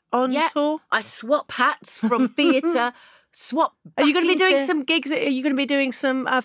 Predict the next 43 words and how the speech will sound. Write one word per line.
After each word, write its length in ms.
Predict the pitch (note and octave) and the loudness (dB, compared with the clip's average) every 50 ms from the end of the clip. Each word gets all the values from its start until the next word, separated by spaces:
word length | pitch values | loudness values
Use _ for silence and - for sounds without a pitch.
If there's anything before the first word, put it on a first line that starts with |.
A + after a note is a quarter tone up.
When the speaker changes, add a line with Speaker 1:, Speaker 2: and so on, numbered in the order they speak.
| - | -2
Speaker 2:
I'll 100 | D4 C#4 | -2 -2
be 80 | - D4 | 0 -2
doing 220 | A#3 D4+ D4+ C#4 | 0 0 2 2
the 80 | C#4 B3+ | 0 0
Speaker 1:
festivals? 680 | - - B3+ - - - B3+ A3+ A3 A#3 A#3 A#3 A3 | 0 -4 -4 -6 -4 -4 -4 0 0 2 2 2 2
Speaker 2:
festivals 20 | |
in 60 | G3 G3 | 2 0
Speaker 1:
Right, 160 | F3+ F3+ G#3 | 0 0 -2
Speaker 2:
the 60 | G3 | -4
Speaker 1:
okay. 220 | F#3 - F#3+ E3+ D#3 | -4 -2 -2 0 0
Speaker 2:
summer. 560 | B3+ B3 B3 A#3+ A#3+ A#3 A#3+ A#3+ A#3+ A#3 A#3 | 0 0 0 0 0 0 2 2 0 0 -2
Speaker 1:
You 80 | A3+ G#3+ - | -2 -4 -2
c-, 140 | C#4+ C#4+ C#4+ | -2 0 0
I 120 | C4+ B3 | 0 0
Speaker 2:
Of 80 | C#4 C4+ | 2 2
Speaker 1:
can't 140 | C#4+ D4+ C#4 | 2 2 4
imagine 280 | C4 B3+ B3+ - - A#3+ A3+ | 4 2 0 0 0 -2 -2
you 80 | A3+ | 0
Speaker 2:
course. 60 | A3 | 0
Speaker 1:
not 180 | A3 A3 A3+ A3+ | 0 -2 -2 -2
doing 260 | - F#3 E3+ D#3 D3+ | 0 0 0 0 0
them. 300 | D3+ D3 C#3 C3 D3+ D3 _ _ | -2 -4 -4 -6 -8 -14 _ _
Speaker 2:
Yeah. 320 | F#3+ G#3 F#3+ F3 D#3 C#3 - | -2 0 0 0 -2 0 0
Speaker 1:
That's 180 | A3+ A#3 G3+ A3 | -2 0 -2 -2
a 40 | |
big 260 | G3 G#3+ G#3 F#3+ - _ | -2 -2 -2 -2 -4 _
part 240 | - G#3+ F#3+ - - | 0 0 0 0 -2
of 80 | - - | -6 -6
your 80 | F3+ | -4
makeup, 400 | F3 E3+ E3+ E3+ - - D#3 D3+ - | -2 -2 -2 -4 -4 -8 -8 -4 -2
isn't 180 | - E4+ F4 | -2 -2 -2
it? 40 | D#4+ D4+ | -2 -2
Speaker 2:
Absolutely. 640 | D#4 E4+ D#4 D#4 D#4 D4 - - A3+ G#3+ G#3 G3+ | -2 0 2 2 2 0 0 -2 -2 0 0 0
I'll, 220 | - D3+ G3+ G#3 G3 | 0 0 -2 -4 -4
lots 380 | G3+ A#3+ C#4+ C#4 - - - - | -2 -2 -2 -2 -2 -4 -4 -4
of, 260 | B3 A#3 G#3 - - _ _ - | -4 -4 -6 -10 -18 _ _ -2
of, 240 | G3 G3+ F3+ - - | -2 -2 -2 -4 -8
of 180 | - F#3 D#3+ D#3 | -10 -10 -6 -6
good 140 | - G#3+ - | -6 -6 -4
stuff 300 | - - - G#3+ F#3+ - - | -6 -6 -6 -6 -6 -6 -8
coming 320 | - G#3+ G3 G3 F#3+ F3+ F#3 | -8 -8 -6 -6 -6 -4 -4
my 160 | F3 E3+ F3 | -4 -2 -2
way. 600 | F3 F3+ A3+ C4 C4+ C4+ C4+ C#4 C#4 C#4 C#4 C4+ | -2 0 0 2 2 2 2 2 2 2 0 -2